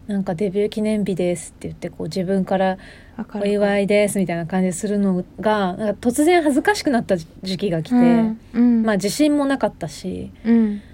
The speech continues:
Speaker 1: なんかそこで自分でこう、毎回ね、
Speaker 2: うん。
Speaker 1: 「これからも頑張ります」っていうか、なんかこう、「歌を届けます」みたいな意気込みを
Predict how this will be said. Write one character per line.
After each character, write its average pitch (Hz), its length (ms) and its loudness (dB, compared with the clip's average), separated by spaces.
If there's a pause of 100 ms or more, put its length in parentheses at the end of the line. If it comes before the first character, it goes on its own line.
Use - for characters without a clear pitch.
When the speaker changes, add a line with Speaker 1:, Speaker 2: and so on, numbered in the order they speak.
(180)
Speaker 1:
な 214 60 -16
ん - 20 -18
か 175 100 -14
そ - 140 -12
こ 226 160 0
で 226 80 4
自 208 160 -2
分 220 200 -2
で 220 100 0
こ 214 460 0 (720)
う、 226 40 -8
毎 254 180 0
回 240 260 2
ね、 277 220 -2 (340)
Speaker 2:
う 262 80 0
ん。 226 240 2 (560)
Speaker 1:
「こ 226 120 -4
れ 202 100 0
か 220 140 2
ら 214 100 2
も 190 100 2
頑 185 220 0
張 190 80 0
り 185 80 0
ま 185 140 0
す」 185 120 -8
っ - 20 -12
て - 140 -14
い 165 40 -6
う - 20 -18
か、 165 80 -6
な 170 100 -6
ん 160 40 -8
か 165 140 -12
こ 180 120 -10
う、 175 60 -8
「歌 185 200 -2
を 175 60 -4
届 185 320 -2
け - 20 0
ま 190 140 0
す」 - 100 -6
み 170 80 -2
た 170 120 -6
い 156 40 -6
な 160 80 -6
意 175 120 -10
気 277 100 2
込 277 160 4
み 262 160 2
を 240 220 4